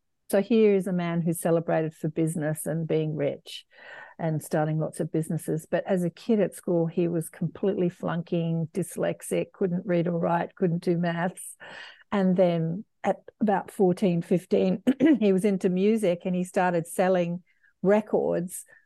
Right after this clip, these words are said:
by catalog. And when he started selling records, just like you were saying, when your son was selling fruit at the market, he started to think about math. And that's when he learned, you know, but he couldn't learn sitting down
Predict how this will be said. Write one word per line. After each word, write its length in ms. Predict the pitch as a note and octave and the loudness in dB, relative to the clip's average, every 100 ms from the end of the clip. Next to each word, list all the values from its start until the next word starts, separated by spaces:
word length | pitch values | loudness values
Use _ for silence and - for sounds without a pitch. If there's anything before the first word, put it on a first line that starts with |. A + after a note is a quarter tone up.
| _ | _
by 160 | F#3+ E3+ | -2 -2
catalog. 800 | - A3 A#3 G#3 F3 E3+ F3+ F#3 - _ _ | -2 -2 2 2 2 0 -2 -6 -12 _ _
And 140 | G3+ G3 | 0 2
when 140 | G3 | 4
he 100 | G3 | 2
started 380 | G3 G3 F3+ F3+ | 2 2 2 0
selling 500 | - F#3 F3+ E3+ F3 | 2 2 2 0 -2
records, 580 | G#3+ A3+ - F3 F3 - | 2 2 4 2 2 -2
just 220 | G3+ G3 | -6 -2
like 200 | F#3+ F#3 | 0 0
you 120 | F3+ E3+ | 2 2
were 100 | F3+ | 2
saying, 460 | G3 F3 F3 G3 _ _ - _ _ - | 0 0 0 -4 _ _ -20 _ _ 0
when 220 | F#3+ F3+ | 2 4
your 100 | F3 | 2
son 260 | F3+ F#3+ F3 | 2 2 2
was 180 | F3+ | 0
selling 520 | - F3 E3 E3 E3 A3+ F#3+ | 2 2 2 0 -6 -10 -6
fruit 340 | - A3 F3 G3 | 4 6 6 2
at 140 | D3+ | 0
the 80 | F3+ | -2
market, 520 | F#3+ G3+ G#3 - - | 0 -2 -2 -2 -2
he 160 | F#3 G#3+ | -4 -4
started 440 | - A3 G3 G3 G3 | -2 2 4 2 -2
to 80 | |
think 200 | G3 C4+ | -2 0
about 340 | C4+ G#3+ E3+ F3 | 0 0 -2 -2
math. 440 | A3+ B3+ F#3 F3+ _ _ _ _ _ _ - | -4 -4 -6 -10 _ _ _ _ _ _ 0
And 180 | G#3+ | 4
that's 240 | G#3+ - - | 4 2 -2
when 120 | F3 | -2
he 160 | E3 F3+ | 2 2
learned, 520 | G#3+ C#4+ - F#3 - - _ - | 2 0 -6 -10 -12 -18 _ -2
you 140 | G#3 | 0
know, 220 | G3+ G3 | 2 0
but 120 | G3+ G#3 | 2 2
he 80 | |
couldn't 340 | - C4 A3+ A#3 | 2 0 0 2
learn 560 | G#3 G#3 G#3 G3+ G3+ - | 2 2 0 -2 -4 -6
sitting 340 | - G3+ G3 F#3+ | 0 2 2 0
down 520 | F#3 F3+ F3+ F3 | 0 0 0 -2